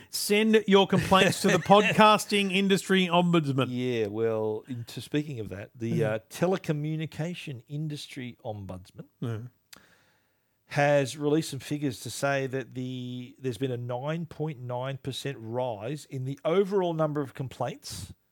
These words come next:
Speaker 2: to the T I O.
Speaker 1: Yep.
Speaker 2: Uh, between, uh, so the pre-, the Q-, Q four, October to December.
Speaker 1: Yep.
Speaker 2: And they attribute this increase to the Optus data breach.
Speaker 1: Oh, really?
Speaker 2: Yeah.
Speaker 1: Wow.
Speaker 2: So they're saying that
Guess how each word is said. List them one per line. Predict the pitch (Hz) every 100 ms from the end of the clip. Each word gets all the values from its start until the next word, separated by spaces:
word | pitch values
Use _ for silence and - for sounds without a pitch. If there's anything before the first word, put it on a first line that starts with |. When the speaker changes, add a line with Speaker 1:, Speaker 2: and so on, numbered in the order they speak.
| _ _ -
Speaker 2:
to | - 135 135 131
the | 123
T | - - 135
I | 117 107
O. | 180 269 _ -
Speaker 1:
Yep. | 135 165 _ _ _ _ _ _ -
Speaker 2:
Uh, | 117 120
between, | 113 - 139 135 139
uh, | 135
so | - 127
the | 113
pre-, | - 139 123
the | 117 120
Q-, | 104 - - 139 -
Q | 151
four, | - 131 170 123
October | 117 131 131 127
to | 117
December. | 113 - 110 175 -
Speaker 1:
Yep. | 127 147 _ - - _ _
Speaker 2:
And | 147 143
they | 160 226 254
attribute | 214 - - 247 247 151 131 _
this | 147 147
increase | 180 190 - 120 113
to | - 143
the | 131 -
Optus | 135 _ 156 -
data | 214 277
breach. | - - _ _ _ _ -
Speaker 1:
Oh, | -
really? | 113 113 156 311 302 _
Speaker 2:
Yeah. | 262 165 - _ _ _ _ _ 123
Speaker 1:
Wow. | 127 143
Speaker 2:
So | 104
they're | 165
saying | 185 160 175 147 120
that | 120